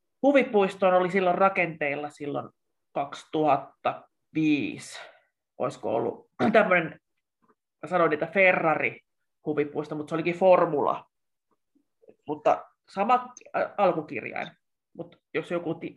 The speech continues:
tietää sen, niin kukaan ei kyllä ole korjannut. Tietää, että kyllä se sitten sit jossain vaiheessa itsekin huomaa.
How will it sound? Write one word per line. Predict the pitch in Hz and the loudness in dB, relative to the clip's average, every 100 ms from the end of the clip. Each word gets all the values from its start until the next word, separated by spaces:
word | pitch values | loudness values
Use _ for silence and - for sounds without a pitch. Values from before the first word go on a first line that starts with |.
| - | -8
tietää | 196 175 - - | 2 2 4 0
sen, | - 147 131 | 0 -6 -8
niin | - _ _ - | -14 _ _ -12
kukaan | 180 175 151 | -4 0 0
ei | 185 | -4
kyllä | 220 240 | -2 0
ole | 247 285 | 0 2
korjannut. | 269 269 254 247 254 - - - _ _ | 0 0 -6 -10 -16 -20 -20 -20 _ _
Tietää, | 214 196 - | 2 2 0
että | 185 185 | -4 -6
kyllä | 190 180 | -6 -4
se | 208 | -4
sitten | 220 208 190 | -6 -10 -14
sit | - - _ _ | -18 -20 _ _
jossain | 170 - 170 | -12 -6 -6
vaiheessa | 156 156 - | -6 -10 -12
itsekin | - - - - - | -12 -14 -16 -20 -20
huomaa. | - - - - | -14 -14 -14 -20